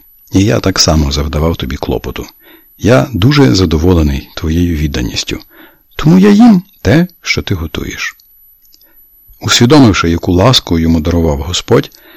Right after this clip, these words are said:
Браман був щасливий і його переповнили почуття любові до Крішни. Він був дуже вдячний Господові і вважав, що йому дуже пощастило. Господь попрохав Браману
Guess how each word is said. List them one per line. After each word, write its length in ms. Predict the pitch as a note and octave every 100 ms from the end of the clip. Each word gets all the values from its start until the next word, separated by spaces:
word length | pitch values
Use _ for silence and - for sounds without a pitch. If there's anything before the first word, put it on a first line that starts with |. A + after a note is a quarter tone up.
| - -
Браман 340 | F2+ C3 C#3
був 180 | A2 A2+
щасливий 640 | - E2+ - D3+ E2+ D3 -
і 60 | C#3+
його 240 | G#2+ B2+
переповнили 680 | - F#2+ F#2 C3 C#3+ C3+ A2
почуття 460 | - F#2+ F#2+ F#2+ F#2
любові 360 | E2+ E2 D#2+
до 120 | D2+
Крішни. 380 | D2+ - - - - _ _ _ _ -
Він 180 | F#2+ F#2
був 260 | E2 D#2+ - _
дуже 320 | - G#2+ C#3+ B2+
вдячний 460 | A2 F#2+ - D#2+
Господові 560 | D2+ D2+ - C2+ C2+ C#2+ _ - -
і 100 | -
вважав, 460 | F2+ F2+ F#2+ A#2+ B2+
що 140 | -
йому 180 | F#2 E2+
дуже 240 | G#2+ C#3+
пощастило. 720 | C#3 G#2+ - F#2 - C2 - - _ _ _ _ _ -
Господь 500 | F#2+ F#2+ - D3 D3
попрохав 460 | G#2+ F#2+ - G2
Браману 480 | E2 F2 C#3 C3 A#2+